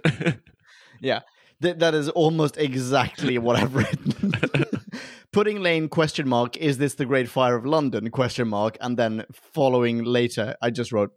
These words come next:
Speaker 2: "Yep." <laughs>
Speaker 1: Yeah.
Speaker 2: So,
Speaker 1: <laughs>
Speaker 2: yeah, I'm with you. I'm with you. <laughs>
Speaker 1: But it, it seems to be actually, yeah, a Twelfth Doctor thing. He talks to me about it.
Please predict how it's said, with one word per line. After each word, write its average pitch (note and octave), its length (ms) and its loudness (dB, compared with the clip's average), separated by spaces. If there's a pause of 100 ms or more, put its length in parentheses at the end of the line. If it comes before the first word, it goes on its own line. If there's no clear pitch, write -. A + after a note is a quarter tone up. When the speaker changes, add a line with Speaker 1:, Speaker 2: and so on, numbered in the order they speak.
Speaker 2:
"Yep." E3+ 300 0
<laughs> - 40 -20 (1120)
Speaker 1:
Yeah. E2 160 -2 (140)
Speaker 2:
So, D3+ 220 4
Speaker 1:
<laughs> - 40 -6
Speaker 2:
yeah, A#2+ 180 2 (300)
I'm C3+ 160 2
with B2 220 0
you. B2 140 -6
I'm A#2+ 120 -4
with - 200 -8
you. A2+ 100 -12 (160)
<laughs> G#2+ 100 -4 (640)
Speaker 1:
But A#2+ 120 0
it, C#3 160 0
it B2+ 100 0
seems F3 300 -2
to F#3+ 80 -6
be G#2+ 180 0
actually, F#2 640 -2
yeah, C3 220 2
a F2 60 2
Twelfth B2+ 340 -2
Doctor - 280 -2
thing. D2+ 340 -4 (140)
He A#2 120 -2
talks - 320 -2
to A#2+ 80 -2
me A#2+ 240 0
about C#2 380 -2
it. D2 160 -4